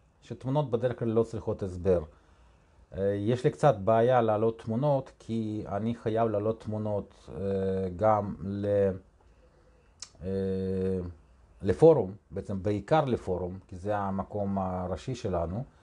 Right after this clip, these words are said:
ולהעלות תמונות פעמיים, אותן תמונות לשתי מקורות,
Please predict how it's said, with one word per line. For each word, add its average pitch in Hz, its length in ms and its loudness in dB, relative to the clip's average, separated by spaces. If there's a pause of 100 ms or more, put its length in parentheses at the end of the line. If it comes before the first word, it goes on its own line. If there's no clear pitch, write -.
(680)
ולהעלות 101 800 4
תמונות 127 400 0
פעמיים, 131 560 4
אותן 117 340 0
תמונות 120 640 0
לשתי 101 360 0
מקורות, 123 600 0